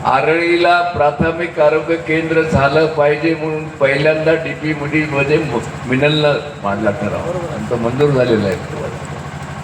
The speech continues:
Speaker 1: कारण तुमचा जो बाजीचा सदस्य होता ना, त्याला कासाळेला न्यायचं होतं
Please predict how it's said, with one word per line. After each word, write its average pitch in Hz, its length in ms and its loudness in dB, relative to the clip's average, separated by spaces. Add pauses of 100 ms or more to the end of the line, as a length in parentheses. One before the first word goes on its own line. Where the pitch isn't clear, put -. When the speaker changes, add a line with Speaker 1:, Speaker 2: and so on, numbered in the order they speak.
(440)
Speaker 1:
कारण 117 140 0
तुमचा 131 380 -2
जो 151 160 4
बाजीचा 147 840 0 (220)
सदस्य 151 380 2
होता 143 260 4
ना, 170 380 -2 (340)
त्याला 131 160 4
कासाळेला 151 600 4
न्यायचं 139 360 -4
होतं 110 220 -6